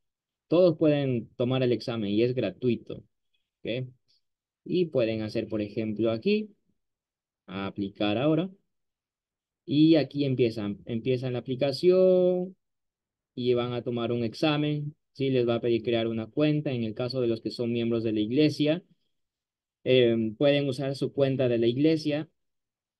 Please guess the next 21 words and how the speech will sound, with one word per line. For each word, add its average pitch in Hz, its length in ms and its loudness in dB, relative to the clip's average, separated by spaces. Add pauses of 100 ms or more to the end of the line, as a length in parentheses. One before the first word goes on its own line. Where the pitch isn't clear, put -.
(180)
y 190 260 -2
acceder 127 460 -2
directamente, 135 640 -2
toman 123 360 -4
el 120 140 0
examen. 120 460 -4
Si - 180 4
lo 135 160 4
pasan, 151 500 -4 (440)
excelente, 113 680 -4
pueden 123 320 -2
empezar 120 340 -6
a 117 40 -2
estudiar. 147 420 0
El 127 240 0
costo 127 440 0
del 110 200 0
crédito 139 480 -2
cuesta 120 300 -6
algo 120 180 0
de, 98 640 -2